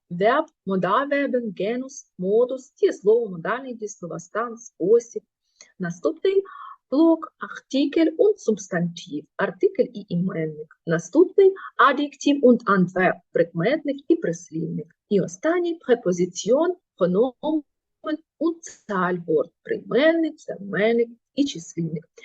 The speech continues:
Кожен блок передбачає вивчення теоретичних відомостей в межах окреслених тем та виконання практичних завдань, спрямованих на формування граматичних навичок, а також формування системи знань про формальну і змістову структуру елементів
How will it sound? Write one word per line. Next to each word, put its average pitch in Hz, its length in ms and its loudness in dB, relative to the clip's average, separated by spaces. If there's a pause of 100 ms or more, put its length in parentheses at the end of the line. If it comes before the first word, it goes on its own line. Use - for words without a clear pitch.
(280)
Кожен 480 320 2
блок 240 240 -2
передбачає 226 560 2
вивчення 196 380 0
теоретичних 277 580 -4
відомостей 202 580 -2
в 185 60 -4
межах 285 320 -2 (100)
окреслених 190 640 0 (460)
тем 156 300 -2 (280)
та 190 80 6
виконання 190 540 6
практичних 269 580 2
завдань, 185 460 2
спрямованих 233 600 2
на 202 200 -4
формування 202 640 -2
граматичних 190 680 -4
навичок, 165 580 -4 (380)
а - 80 -6
також 480 260 2
формування 285 580 -2
системи 208 440 0
знань 262 420 -2
про 202 100 -2
формальну 226 680 -2 (260)
і 233 80 0
змістову 262 500 4
структуру 254 520 0
елементів 185 600 -2